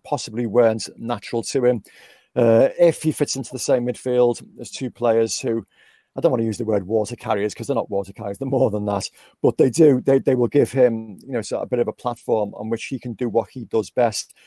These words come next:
which is play forward passes into dangerous areas, which can open up defenses, uh, which can, you know, create more. Um, he didn't do that often enough. You know, we saw flashes of it at times last season, but not enough.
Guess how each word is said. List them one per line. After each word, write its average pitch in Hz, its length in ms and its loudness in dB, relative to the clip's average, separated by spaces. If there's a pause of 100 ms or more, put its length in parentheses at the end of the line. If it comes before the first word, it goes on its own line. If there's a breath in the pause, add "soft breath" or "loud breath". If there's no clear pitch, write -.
(140 soft breath)
which - 160 -12
is 120 80 -12
play 131 220 -2
forward 113 420 2
passes 117 460 -8
into 110 220 -14
dangerous 120 480 -2
areas, 107 500 0 (220 soft breath)
which - 140 -14
can 117 200 -8
open 139 240 -2
up 117 100 -2
defenses, 113 720 -6 (120)
uh, 104 200 -2
which 107 200 -6
can, 113 280 -8
you 156 80 -6
know, 120 80 -2
create 147 520 0
more. 123 320 6 (480 loud breath)
Um, 123 520 4
he - 60 -10
didn't 185 200 0
do 190 100 0
that 180 160 -2
often 160 260 -8
enough. 147 300 -2
You 165 80 -6
know, 135 60 -2
we 123 100 -4
saw 160 200 0
flashes 156 400 -6
of 151 120 2
it 143 100 0
at 120 100 -6
times 135 380 -4
last 131 200 0
season, 101 280 -6
but 104 200 -2
not 127 220 0
enough. 117 480 2